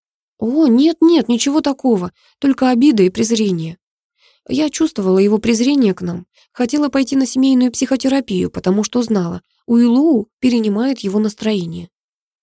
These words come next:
Но вы говорите, она ненавидит брата, а Маки к нему хорошо относится. Да, Янгер снова закрыла глаза, это правда. Что изменилось после смерти Сьюзан?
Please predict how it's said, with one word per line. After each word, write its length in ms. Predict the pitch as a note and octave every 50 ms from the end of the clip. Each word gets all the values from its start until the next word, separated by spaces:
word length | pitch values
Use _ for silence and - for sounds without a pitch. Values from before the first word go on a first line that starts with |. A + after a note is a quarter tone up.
| _ _ _
Но 240 | - D#3+ E3+ E3 E3
вы 120 | D#3 F3
говорите, 440 | F3+ F#3+ F#3+ G#3 A3+ C4+ A#3 - A3
она 300 | G#3+ A3 A3+ A#3 A#3 A3+ - _ _ _ _
ненавидит 520 | A#3 A#3 A#3+ B3+ C4+ C4 C#4+ B3+ D4 B3
брата, 460 | A#3 B3+ C4+ G#3+ F3+ - - - - - _ _ _ _
а 220 | - - D#3+ D#3+
Маки 260 | D#3 D#3+ G3 A3+ - G3+
к 80 | -
нему 200 | G3 F#3+ G3+ G#3
хорошо 380 | F#3+ - A3 B3 A#3+ - - G3+
относится. 560 | F3+ - G#3+ F#3+ - - - - - F#3 - _ _ _ _ _ _ _ _ _ _ _
Да, 480 | - G3+ F#3 B3+ C4 B3 A3+ A3 A3+ A3+ - _ _ _ _ _ _ _ _
Янгер 440 | _ G3 F3 F3 E3+ E3+ E3 F3 G3
снова 280 | - - F#3 D#3+ F3 E3+
закрыла 380 | F3 F#3 - F#3 F3+ F3+ F#3
глаза, 400 | F#3 F3+ F3 F3+ F#3 G3+ A#3+ C4 - _ _ _ _ _ _
это 240 | - A3 A3+ D4 C#4+
правда. 520 | - C4+ A#3+ G#3 F#3 F3+ F#3 F#3+ F3 F3 - _ _ _ _ _ _ _ _ _ _ _ _ _ _ _ _ _
Что 260 | - - - - G3+ C4+
изменилось 480 | C4 D#4 E4 E4+ E4+ D#4+ B3 G3+ -
после 260 | - - G#3 - A3+
смерти 340 | G#3+ - B3 D4+ D#4 - D#4
Сьюзан? 460 | C#4 - - A#3+ F#3 E3+ - E3+ F3